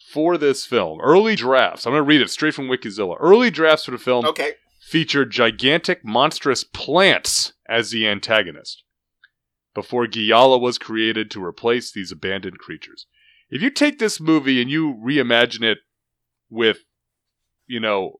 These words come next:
Speaker 1: flora instead of fauna, you know?
Speaker 2: Basically a kaiju Day of the Triffids.
Speaker 1: Yes. Yep.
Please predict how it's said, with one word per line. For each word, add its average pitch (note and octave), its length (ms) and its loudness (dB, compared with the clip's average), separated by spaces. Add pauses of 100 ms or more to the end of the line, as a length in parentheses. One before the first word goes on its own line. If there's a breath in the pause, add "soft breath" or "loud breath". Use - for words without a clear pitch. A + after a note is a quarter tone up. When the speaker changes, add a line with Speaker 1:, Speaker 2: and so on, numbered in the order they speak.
(140)
Speaker 1:
flora B2+ 880 2
instead A2+ 380 -2
of G2+ 160 -4
fauna, D3 500 -4 (920)
you B2 140 -2
know? C#3+ 300 0 (460)
Speaker 2:
Basically D#3+ 880 -2
a B2+ 160 -8
kaiju B2 800 -4
Day A2 160 -4
of G#2 140 -12
the - 60 -20
Triffids. - 600 -12
Speaker 1:
Yes. G2 640 -4 (680)
Yep. F#2+ 240 -4